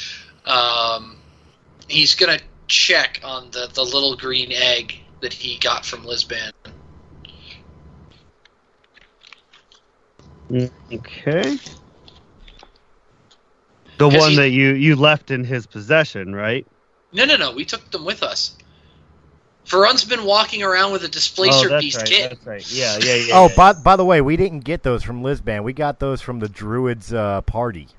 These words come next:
Speaker 1: Oh,
Speaker 3: Those,
Speaker 1: did, that's right.
Speaker 3: those
Speaker 1: That's
Speaker 3: were, those
Speaker 1: right.
Speaker 3: were our rewards for, uh, participating in their games.
Speaker 1: Still, Billy's worried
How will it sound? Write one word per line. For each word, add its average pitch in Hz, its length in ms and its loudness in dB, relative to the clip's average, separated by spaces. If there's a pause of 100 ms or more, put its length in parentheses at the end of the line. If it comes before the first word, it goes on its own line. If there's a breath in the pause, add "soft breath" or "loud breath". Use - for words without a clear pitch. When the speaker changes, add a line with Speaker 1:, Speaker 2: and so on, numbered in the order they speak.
(640)
Speaker 1:
Oh, - 60 -8 (100)
Speaker 3:
Those, 135 80 2
Speaker 1:
did, 185 240 2
that's 196 260 0
right. 160 280 2 (100)
Speaker 3:
those 131 200 2
Speaker 1:
That's 151 260 0
Speaker 3:
were, 135 80 4
those 143 120 0
Speaker 1:
right. 147 40 -4
Speaker 3:
were 147 100 0
our 131 80 2
rewards 120 500 -4
for, 107 360 -4
uh, 104 220 -2
participating 104 580 -6
in 101 80 -12
their 87 120 -12
games. 80 600 -14 (1500 soft breath)
Speaker 1:
Still, 180 300 0 (100)
Billy's 190 480 -4 (140)
worried 160 360 -2